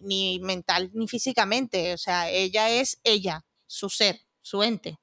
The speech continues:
Y eso choca mucho contra lo que se esperaba que fuese ella, y más siendo la hija de un general que luego, bueno, tiene determinados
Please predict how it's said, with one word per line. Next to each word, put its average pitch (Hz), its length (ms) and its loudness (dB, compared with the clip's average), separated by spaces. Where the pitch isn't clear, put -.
Y 214 220 0
eso 202 280 2
choca 233 340 2
mucho 240 320 -2
contra 247 340 0
lo 208 180 0
que 214 100 -2
se 214 160 -4
esperaba 233 600 2
que 269 120 -4
fuese 233 540 0
ella, 233 400 0
y 233 140 0
más 240 440 2
siendo 254 540 0
la 240 160 2
hija 233 360 -2
de 240 100 -4
un 214 140 -6
general 269 680 0
que 202 320 -2
luego, 202 340 -2
bueno, - 320 -8
tiene - 280 -8
determinados 180 760 -4